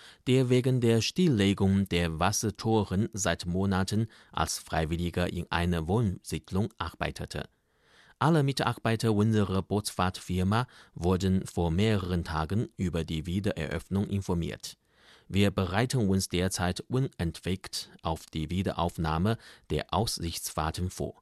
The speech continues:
Alle Sightseeing-Boote sind mittlerweile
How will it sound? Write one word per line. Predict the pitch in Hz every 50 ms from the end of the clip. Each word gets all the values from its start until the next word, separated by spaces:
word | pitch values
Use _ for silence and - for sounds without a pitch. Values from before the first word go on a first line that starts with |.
| _ _ -
Alle | 123 147 160 156 147 117 95 - -
Sightseeing-Boote | - - - - 123 139 131 - - - - - 107 107 101 98 95 92 - 87 90 92 - - 110 113 - -
sind | 98 98 92 85 90 90 -
mittlerweile | 95 95 - - 80 73 - 80 73 76 80 87 95 -